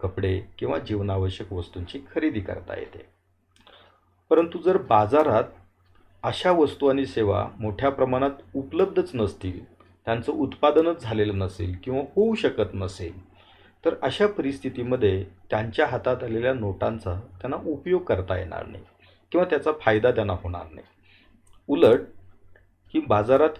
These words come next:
कमी वस्तू असतील आणि लोकांच्या हातात या नोटा जास्त असतील, तर या लोकांच्यामध्ये ती वस्तू खरेदी करण्याची स्पर्धा लागेल व प्रत्येकजण ती वस्तू आपल्याला मिळवण्यासाठी जास्तीत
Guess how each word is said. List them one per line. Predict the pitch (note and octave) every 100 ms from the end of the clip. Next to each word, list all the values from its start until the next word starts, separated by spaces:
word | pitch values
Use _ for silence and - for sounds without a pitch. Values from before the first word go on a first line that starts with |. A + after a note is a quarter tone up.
| -
कमी | C3 F3+
वस्तू | C#3+ - - G2+
असतील | - - F#2 F#2
आणि | G#2+ A#2
लोकांच्या | G#2+ F#2 B2 A#2+ C3+
हातात | A#2 G2 G#2 G2 F#2+
या | - A2 B2
नोटा | A2 F#2 B2
जास्त | G#2 F#2+ F#2+ -
असतील, | D3 G#2 - F2+ - - _ _ - -
तर | D#3
या | D3+ D#3+
लोकांच्यामध्ये | C3+ B2+ C3 C3 C#3+ C#3 C3 G2+ G#2+ - _ _ _ _
ती | E3+
वस्तू | C#3+ C#3 F3 E3+
खरेदी | D3 D3 D#3
करण्याची | D#3 D3+ D#3 D3+ -
स्पर्धा | - B2 A2+ C3+ C3
लागेल | F#2 F2 F2 - _ _ _ _ _ _
व | C#3
प्रत्येकजण | D3 B2 - F3+ F3 A#2+ A2+ A#2
ती |
वस्तू | C#3 C3 B2 C#3
आपल्याला | B2 A#2 A#2+
मिळवण्यासाठी | B2 G#2+ A2 A#2 A2+ B2+ -
जास्तीत | C#3+ B2+ A2+ G2 -